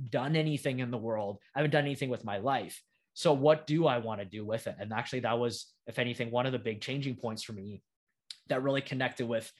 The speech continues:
uh, what I mentioned to you at the beginning around me finding out my purpose is to transform the lives of others. Because from that point on, I really got to get grounded to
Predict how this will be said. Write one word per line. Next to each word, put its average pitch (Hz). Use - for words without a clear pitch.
uh, 117
what 123
I 120
mentioned 127
to -
you 123
at 117
the 113
beginning 143
around 117
me 139
finding 135
out 127
my 123
purpose 127
is 123
to 127
transform 135
the 147
lives 110
of 101
others. 90
Because 117
from 139
that 139
point 139
on, 147
I 135
really 131
got 127
to 135
get 123
grounded 127
to 113